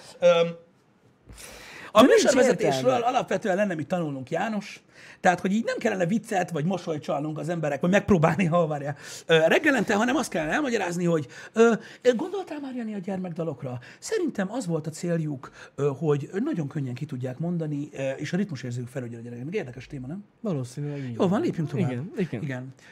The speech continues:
Speaker 1: Öm, igen.
Speaker 2: <laughs>
Speaker 1: Ez is sokkal jobb.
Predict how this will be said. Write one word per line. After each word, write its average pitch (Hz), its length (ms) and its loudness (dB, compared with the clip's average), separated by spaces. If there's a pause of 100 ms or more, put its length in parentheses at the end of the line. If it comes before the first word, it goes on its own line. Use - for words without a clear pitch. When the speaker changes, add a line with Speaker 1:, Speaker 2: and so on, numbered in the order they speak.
Speaker 1:
Öm, 233 440 -2 (240)
igen. 175 260 -4 (460)
Speaker 2:
<laughs> - 500 -6
Speaker 1:
Ez 302 140 2
is 359 80 0
sokkal 131 280 -6
jobb. 135 120 -10